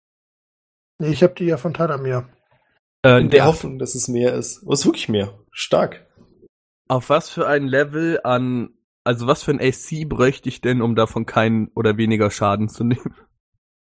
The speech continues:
Speaker 3: Das sag ich dir nicht.
Speaker 1: Also ich komm jetzt auf eine dreizehn.
Speaker 2: Okay, ich
Speaker 3: Okay.
Speaker 2: guck erst mal, worauf ich komme.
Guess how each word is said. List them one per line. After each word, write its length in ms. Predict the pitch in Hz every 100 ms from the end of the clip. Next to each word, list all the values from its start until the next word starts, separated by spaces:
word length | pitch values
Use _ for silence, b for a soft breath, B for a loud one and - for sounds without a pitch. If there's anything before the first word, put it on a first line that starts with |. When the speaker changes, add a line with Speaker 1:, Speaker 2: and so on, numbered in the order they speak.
| _ _ -
Speaker 3:
Das 80 |
sag 140 | - 123
ich 160 | 175
dir 100 | -
nicht. 340 | 85 90 - _ _ _ _ _ _ _
Speaker 1:
Also 160 | 151 202
ich 80 |
komm 180 | - 294
jetzt 120 | 247
auf 140 | 233 202
eine 120 | 196
dreizehn. 680 | 156 151 185 - 131 113 110 _ _ _ _ _ _ 113
Speaker 2:
Okay, 280 | - 117
ich 120 | 110 104
Speaker 3:
Okay. 60 |
Speaker 2:
guck 160 | 143 -
erst 220 | 113 -
mal, 200 | 120 101
worauf 340 | 104 98 95 85
ich 140 | -
komme. 480 | - 87 80 113